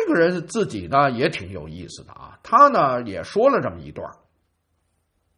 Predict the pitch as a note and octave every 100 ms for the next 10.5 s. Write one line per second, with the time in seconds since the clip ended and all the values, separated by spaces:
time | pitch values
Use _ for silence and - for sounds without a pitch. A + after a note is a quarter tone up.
0 | _ _ _ _ _ _ _ _ _ _
1 | _ _ _ _ _ _ - B3+ G#3+ A2+
2 | A2 C#3 D#3 C#3 A#2 - _ _ _ _
3 | _ _ _ _ _ _ - F3+ F3+ F4+
4 | D#3+ C#3 F3 - C4+ G3+ A#3+ F#3 - A#3+
5 | G#3+ G#3+ A3 G#3+ E3+ G3 F#3 G#3+ C#3+ G#2+
6 | A#2 - F2 C2+ D#2+ F#2+ D#3+ G2 C2+ -
7 | E3+ C3 - B1+ C#2+ D3+ C#3 D2+ F2 A2
8 | D2+ D#2 A#2+ D#3 D3+ D#3+ D#3 C3+ F2+ D#2+
9 | G2+ A#2 C#3+ - G2+ C#3 - _ _ -
10 | G#3+ B3 A2 A2 D3+